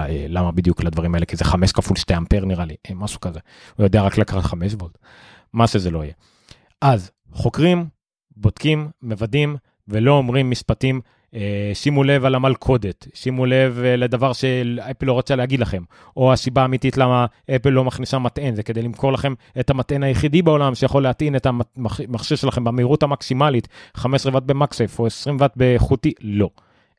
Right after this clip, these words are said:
אפל הוציאה מטען ייחודי, היא עושה את זה הרבה פעמים, מטען יחסית נדיר, מטען עם הטכנולוגיה יחסית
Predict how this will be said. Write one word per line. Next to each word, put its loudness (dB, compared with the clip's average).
אפל -2
הוציאה 2
מטען 0
ייחודי, 0
היא -4
עושה 0
את -2
זה 0
הרבה 0
פעמים, -2
מטען -2
יחסית -2
נדיר, -2
מטען -2
עם -2
הטכנולוגיה -4
יחסית -4